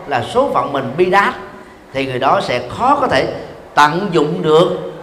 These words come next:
cái, cái bất hạnh của mình để biến nó trở thành một cái cơ hội để làm cho mình trở nên đặc biệt hơn. Tục ngữ Việt Nam có, có câu rất hay: "Có tật, có tài."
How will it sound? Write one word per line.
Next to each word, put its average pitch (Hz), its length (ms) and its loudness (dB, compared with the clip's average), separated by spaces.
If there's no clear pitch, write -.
cái, 196 280 -4
cái 208 120 2
bất - 220 2
hạnh 147 160 0
của - 60 -2
mình 139 360 0
để 143 100 0
biến 285 300 -2
nó 247 200 0
trở 175 120 2
thành 160 120 -2
một - 100 -8
cái 190 100 -4
cơ 214 120 6
hội 131 400 2
để 139 140 0
làm 139 200 2
cho 147 60 -6
mình 120 260 -4
trở 131 220 0
nên 147 260 0
đặc 131 180 0
biệt 123 180 -4
hơn. 143 160 -2
Tục 151 200 -2
ngữ 185 180 4
Việt 165 180 2
Nam 165 200 4
có, 151 260 2
có 214 100 4
câu 151 220 0
rất 151 220 0
hay: 151 260 -2
"Có 220 140 2
tật, - 320 -2
có 208 180 2
tài." 131 280 0